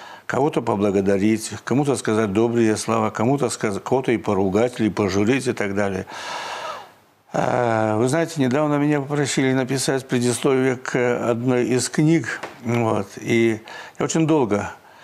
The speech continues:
ходил, мучился писать, потому что, понимаете, вот когда спрашивают, вот, какие там задачи и так далее,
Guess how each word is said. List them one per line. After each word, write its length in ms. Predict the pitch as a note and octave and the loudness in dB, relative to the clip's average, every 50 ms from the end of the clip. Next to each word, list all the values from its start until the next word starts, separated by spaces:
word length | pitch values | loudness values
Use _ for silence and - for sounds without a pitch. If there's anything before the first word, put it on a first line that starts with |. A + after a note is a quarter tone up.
| - - - - - | -20 -20 -20 -18 -8
ходил, 500 | - B2 A#2+ A2+ A#2 B2+ D3+ D3 B2+ B2 | -4 -4 -2 -2 2 2 4 4 4 4
мучился 560 | A#2+ C3+ C#3+ C#3 - - B2+ A2 - - A#2 | 4 4 2 2 2 0 0 0 0 -2 -2
писать, 480 | G#2 - A#2+ A2+ - - C#3 C3 B2+ B2+ | -2 0 0 0 0 0 0 0 0 -2
потому 240 | - A2 A#2 A2+ A#2+ A2 | -2 -2 -2 0 0 0
что, 160 | - - A#2 | -2 -2 -2
понимаете, 460 | A2 A#2+ B2+ C3 A#2+ A#2 - B2 A2+ | 0 0 0 0 0 0 0 0 0
вот 240 | A2+ A2+ A2+ A2 A2 | 2 2 0 0 -2
когда 260 | - - B2 A2+ A#2 A2 | -4 -2 0 0 0 -2
спрашивают, 540 | A2 - - B2+ B2 - - A#2 G#2+ G2+ - | -2 -2 -2 -2 -2 -2 -2 -2 0 0 0
вот, 240 | A#2 G2+ - - - - | -2 -4 -4 -8 -6 -6
какие 300 | - G2 - - A#2+ A#2 | -4 -2 0 0 0 0
там 240 | - A#2+ A2+ G#2+ | 0 0 -2 0
задачи 540 | F#2+ G#2+ A2+ A2+ B2+ D3 C#3 C3+ A#2+ - B2 | 0 0 -2 0 0 0 0 0 0 -2 -2
и 40 | A2+ | -2
так 240 | G#2 - A2 G#2+ A2 | -2 -2 -2 -2 0
далее, 360 | C3 E3 D#3+ C#3+ B2 G#2+ | 0 0 0 0 -2 -4